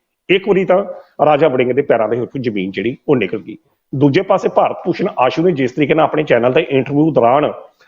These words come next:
ਰਾਜਾ ਵੜਿੰਗ ਦੇ ਖਿਲਾਫ ਭੜਾਸ ਕੱਢੀ, ਉਹ ਸਾਰਿਆਂ ਦੇ ਸਾਹਮਣੇ ਹੈ। ਰਾਣਾ ਗੁਰਜੀਤ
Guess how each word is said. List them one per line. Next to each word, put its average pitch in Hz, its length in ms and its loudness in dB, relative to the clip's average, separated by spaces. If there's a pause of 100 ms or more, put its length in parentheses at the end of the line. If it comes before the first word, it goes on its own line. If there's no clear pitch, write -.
(140)
ਰਾਜਾ 151 240 4
ਵੜਿੰਗ 143 300 0
ਦੇ 151 140 0
ਖਿਲਾਫ 131 360 0
ਭੜਾਸ 160 320 2
ਕੱਢੀ, 151 260 2 (340)
ਉਹ 156 60 -6
ਸਾਰਿਆਂ 131 320 2
ਦੇ 151 80 2
ਸਾਹਮਣੇ 123 360 0
ਹੈ। 90 60 -8 (1160)
ਰਾਣਾ 147 180 4
ਗੁਰਜੀਤ 170 400 4